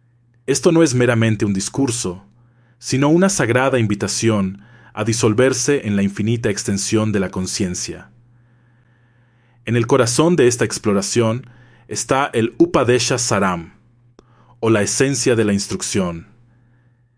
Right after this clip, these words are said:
de Sri Ramana Maharshi. Un tratado muy importante que sirve como faro,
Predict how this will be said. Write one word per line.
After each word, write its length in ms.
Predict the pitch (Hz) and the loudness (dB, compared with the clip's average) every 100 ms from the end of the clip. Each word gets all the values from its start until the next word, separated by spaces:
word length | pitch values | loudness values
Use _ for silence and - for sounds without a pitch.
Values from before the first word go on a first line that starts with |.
| _ _ - | _ _ -8
de 120 | 101 | -4
Sri 240 | 107 156 | 2 4
Ramana 480 | 170 135 117 117 117 | 4 2 2 2 0
Maharshi. 680 | 113 98 101 92 - 87 - _ _ _ _ _ _ _ _ _ _ _ _ _ | 0 -2 -2 -2 -4 -10 -14 _ _ _ _ _ _ _ _ _ _ _ _ _
Un 160 | - 196 | -2 2
tratado 380 | 208 202 147 131 | 2 2 2 4
muy 180 | 117 120 | 4 2
importante 540 | 113 101 117 120 117 | 2 -2 -2 0 -2
que 100 | 98 | -4
sirve 320 | - 104 98 | -2 -2 -2
como 220 | 95 95 | -2 -4
faro, 480 | - 104 95 82 - | -2 -4 -4 -6 -14